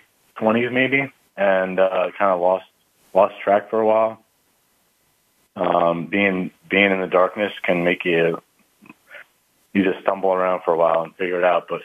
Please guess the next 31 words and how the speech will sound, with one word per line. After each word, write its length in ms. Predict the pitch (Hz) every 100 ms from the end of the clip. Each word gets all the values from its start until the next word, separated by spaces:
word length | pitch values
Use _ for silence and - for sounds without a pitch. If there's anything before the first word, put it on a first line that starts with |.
| -
faith 220 | 98 98
was 120 | 90
it 200 | 87 87
for 100 | -
me, 280 | 82 82 82 82 - 87
um, 340 | 82 82 82
finding 300 | 92 92 90
a 100 | 85
good 180 | 85 87
church 300 | - 90 85 - -
and, 280 | 85 85 82
uh, 180 | 87 82
people 300 | - - 90
to 60 | 85
connect 360 | - 87 87
with, 160 | 85 82 - _ _ _ _ _ _ _
um, 640 | - 85 80 78 80 80 80 - - -
uh, 420 | 87 82 80 80 80 _ _ _ _ _ _ _ _ _ _ _ -
on 100 | 101
a 40 | 98
different 320 | 101 - 90
level. 300 | 90 78 76 _ _ _ -
Um, 480 | 85 80 80 78 76
that 120 | 95
was 100 | 90 -
big. 200 | 87 82 -
Fitness, 300 | 120 101 113 - _ _ _ _ _ _ -
Michael 300 | 98 98 87
laugh 240 | 90 87
at 80 | 92
me. 260 | 90 92